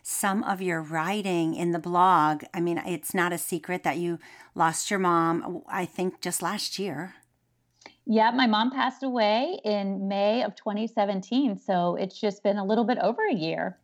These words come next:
Speaker 1: And you've used kindness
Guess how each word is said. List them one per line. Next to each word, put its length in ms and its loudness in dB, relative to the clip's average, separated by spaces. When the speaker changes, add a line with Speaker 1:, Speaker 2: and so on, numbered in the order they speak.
Speaker 1:
And 260 2
you've 400 0
used 640 -2
kindness 1200 -2